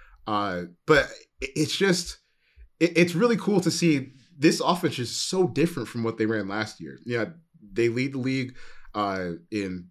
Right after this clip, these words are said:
in pistol usage according to Next Gen Stats. Uh, they're just hammering people. They got option stuff with Mariota. It's just, if, if you're a connoisseur of run game schemes, the Atlanta Falcons, like, they have a little bit of everything that you could look for.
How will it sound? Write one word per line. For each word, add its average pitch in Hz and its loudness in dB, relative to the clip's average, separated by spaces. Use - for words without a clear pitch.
in 92 -6
pistol 127 -4
usage 117 -4
according 107 -2
to 101 -2
Next 101 -8
Gen 95 -8
Stats. 104 -4
Uh, 90 -4
they're 101 0
just 90 -12
hammering 123 -2
people. 127 -2
They 107 -2
got 90 -4
option 127 -2
stuff 139 -4
with 117 -6
Mariota. 117 0
It's 127 -4
just, 160 4
if, 143 0
if 131 0
you're 190 4
a 127 0
connoisseur 147 0
of 98 -8
run 117 4
game 107 -2
schemes, 101 -6
the 117 4
Atlanta 135 2
Falcons, 131 0
like, 110 -4
they 110 -4
have 135 -2
a 123 -6
little 123 -6
bit 107 -2
of 90 -6
everything 113 -6
that 92 -10
you 110 -8
could 95 -10
look 110 -6
for. 90 -10